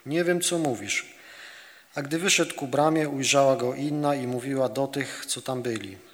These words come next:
„Ten był z Jezusem Nazarejczykiem”. I znowu zaparł się pod przysięgą: „Nie znam tego człowieka”.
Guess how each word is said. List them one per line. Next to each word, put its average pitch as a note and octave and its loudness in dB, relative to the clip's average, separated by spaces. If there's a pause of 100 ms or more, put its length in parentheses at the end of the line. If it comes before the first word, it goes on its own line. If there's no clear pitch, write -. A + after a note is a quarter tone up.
(180)
„Ten E3+ 2
był D3+ 2
z C#3 0
Jezusem C#3+ 0
Nazarejczykiem”. C#3 0 (400)
I B2+ -10
znowu D#3 2
zaparł C#3+ 4
się C3+ 2
pod B2+ -6
przysięgą: D3+ 2 (580)
„Nie B2+ -2
znam D3 2
tego C#3 -2
człowieka”. C3 -2